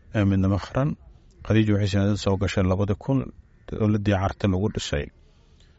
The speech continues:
Afar iyo labaatan sano ayaa bilo yar uga dhinaayeen ee siyaasadda ku jirtay.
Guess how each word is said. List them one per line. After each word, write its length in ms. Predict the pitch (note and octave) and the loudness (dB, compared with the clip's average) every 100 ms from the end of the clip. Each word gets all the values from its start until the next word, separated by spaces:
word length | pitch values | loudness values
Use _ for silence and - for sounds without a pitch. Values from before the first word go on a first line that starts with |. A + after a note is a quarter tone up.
| - - | -20 -6
Afar 240 | A2+ - A2+ | -4 2 4
iyo 100 | G2+ | 4
labaatan 380 | G2 F#2+ - | 2 0 -2
sano 280 | G2+ - G2+ G#2 | -2 0 2 2
ayaa 280 | G#2 F#2+ F2 | 0 2 2
bilo 240 | F2+ G#2+ | 2 2
yar 160 | G#2 G2+ | 4 2
uga 180 | F#2+ | 0
dhinaayeen 640 | G2 F#2+ F#2+ F#2+ G#2+ C3 C#3 | 0 0 2 2 2 0 -2
ee 60 | |
siyaasadda 460 | G2+ G#2 F2 G2+ F#2 | -2 0 0 -2 -4
ku 140 | - | -6
jirtay. 380 | G2+ - - D3 | -8 -10 -6 -4